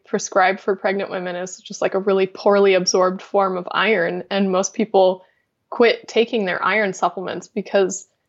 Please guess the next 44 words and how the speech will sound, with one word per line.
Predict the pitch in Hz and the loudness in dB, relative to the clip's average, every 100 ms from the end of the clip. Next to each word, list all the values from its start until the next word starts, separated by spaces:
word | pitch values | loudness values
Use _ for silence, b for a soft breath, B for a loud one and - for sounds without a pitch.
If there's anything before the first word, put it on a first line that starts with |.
| _ _ | _ _
the | 208 196 - - - _ _ | 2 4 2 -4 -12 _ _
side | - 208 214 | -2 2 2
effects | 214 185 170 - | 2 -4 -6 -6
become, | 220 - 190 | -10 -8 -10
quote, | 185 - 208 196 _ 196 | -6 4 4 4 _ -2
"debilitating," | 180 190 202 196 190 - - 240 _ | 0 4 4 2 -2 -8 -8 -12 _
right? | 202 220 B B B | 0 0 B B B
So | - 247 | 4 4
<laughs> | 220 - | 4 2
if | 320 349 | 2 2
you're | 320 - b b b | -2 -2 b b b
not | 240 240 233 | -6 -4 -4
listening | 269 - 254 233 | -6 -4 -4 -4
to | - | 0
your | 226 | 2
body | 208 269 285 214 | 6 6 6 2
and | 196 | -2
you're | 196 196 | -8 -8
just | 220 - | -12 -8
like, | 190 | -6
"Well, | - 208 | 0 0
I | |
was | 196 196 | 0 -4
told | 226 208 | 0 0
to | 196 | 0
do | 262 | 2
this, | 294 226 | 4 2
so | 233 | 0
this | 208 208 | -4 -2
is | 208 | -6
the | 208 | 0
right | 202 190 | 2 2
way | 202 | 0
to | 196 | 2
do | 302 | 4
it, | 311 | 4
and | 202 | 2
this | 208 202 | -8 -8
is | 202 | -4
how | 208 | -2
I'm | 196 196 | -2 -6
gonna | 196 | -6
do | 208 330 | 2 2
it," | 226 | 2